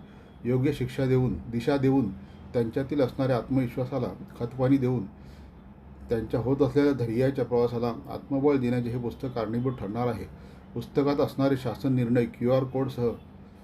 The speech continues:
प्राप्त करून देण्यात आले आहेत. प्रेरणादायी ठरतील अशा यशोगाथा समाविष्ट करण्यात आल्या आहेत.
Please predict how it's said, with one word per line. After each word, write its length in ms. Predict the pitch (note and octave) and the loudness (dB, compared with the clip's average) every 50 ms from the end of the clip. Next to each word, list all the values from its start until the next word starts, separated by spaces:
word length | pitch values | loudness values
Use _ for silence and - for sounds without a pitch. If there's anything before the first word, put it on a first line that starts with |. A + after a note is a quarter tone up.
| - - - - | -20 -20 -10 -6
प्राप्त 280 | A#2 A2+ A2+ - - B2+ B2+ | -6 -6 -4 -2 -2 0 2
करून 180 | C3+ C3+ C3 A#2+ | 2 2 4 2
देण्यात 220 | A#2 A2+ B2 B2 | 2 2 2 2
आले 180 | A#2+ G#2+ A#2+ A#2+ | 2 4 4 2
आहेत. 180 | A2 G#2 F#2 - - - - - - - - - - - - | 2 2 -4 -8 -10 -14 -18 -20 -20 -20 -20 -20 -20 -12 -6
प्रेरणादायी 480 | - A#2+ B2+ B2+ B2 C3+ C#3+ D3 D3 D3 | 0 2 2 4 4 6 6 6 6 4
ठरतील 300 | C#3+ B2+ A#2+ A#2+ C3+ C3 | 2 0 -2 0 0 0
अशा 320 | A#2+ A2+ - C3 B2+ B2+ - - - - - - - | 0 0 -2 -4 -4 -4 -6 -12 -18 -20 -20 -16 -12
यशोगाथा 520 | A2 G#2 G#2+ - C#3 C3 C3+ B2+ B2+ B2+ | -12 -10 -4 -2 0 2 2 2 2 0
समाविष्ट 480 | B2 - A#2+ A2+ A#2+ B2 C3 B2+ - D3 | -2 -2 -2 -2 0 2 0 0 0 -2
करण्यात 300 | C3 B2 A2+ A2+ A#2 A#2 | -2 0 0 0 0 -2
आल्या 200 | G#2+ G2+ A#2+ A#2+ | -2 0 0 0
आहेत. 140 | A2 G2 | 0 -2